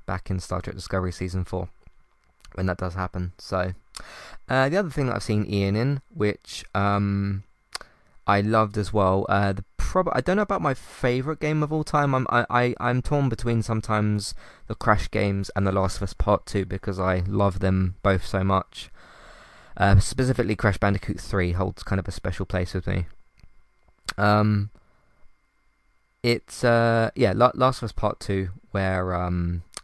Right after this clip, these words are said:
Ian plays a character called Lev. And to not go into sort of spoilers, um, the gist of the story with Lev's character, 'cause I've just kind of explained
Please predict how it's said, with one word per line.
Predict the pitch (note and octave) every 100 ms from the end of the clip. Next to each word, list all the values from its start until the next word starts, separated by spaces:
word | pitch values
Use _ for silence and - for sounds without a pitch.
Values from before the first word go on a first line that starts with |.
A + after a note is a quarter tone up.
| _
Ian | G#2 G2+ F#2+
plays | F2+ G#2+ F#2+ F#2
a | F#2+
character | - F#2 -
called | - F2+
Lev. | G#2 C3 D3+ D3 - - - - - _ - _ - -
And | A#2 A#2 A#2 A2+
to |
not | C#3 E3+
go | D3
into | C#3+ -
sort | - -
of | -
spoilers, | - A2 G2+ F#2+ G2+ G#2 - -
um, | G2 G2+ G2+
the | G2+
gist | G#2 - E3 -
of | E3
the | D#3+
story | - C#3 B2+
with | A#2 A2+
Lev's | G#2+ G#2
character, | - - F2+ - - F#2
'cause | - G2
I've | F#2+
just | A#2+ -
kind | G#2+
of | G2
explained | G2+ - G#2 F#2+ F#2